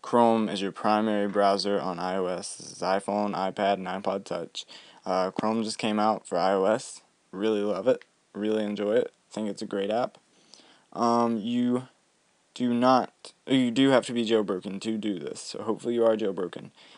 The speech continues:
If you want to, if you want to jailbreak, uh, there's a jailbreak untethered. You don't have to plug it in every time.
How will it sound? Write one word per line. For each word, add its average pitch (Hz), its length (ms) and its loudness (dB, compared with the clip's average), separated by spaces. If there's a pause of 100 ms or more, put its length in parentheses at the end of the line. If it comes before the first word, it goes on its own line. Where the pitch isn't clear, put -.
(180)
If - 80 -16
you 104 60 -8
want 139 260 2
to, 117 140 4
if - 260 -4
you 113 60 -2
want 123 200 4
to 110 80 2
jailbreak, 87 360 -4 (420)
uh, 92 500 -2
there's 101 440 -6
a 107 60 -8
jailbreak 113 440 2 (240)
untethered. 107 540 -2 (180)
You 104 60 -8
don't 101 100 -4
have 104 220 -6
to 98 200 -8 (160)
plug 110 200 -2
it 110 80 -4
in 101 120 -4
every 92 160 -10
time. 92 280 -12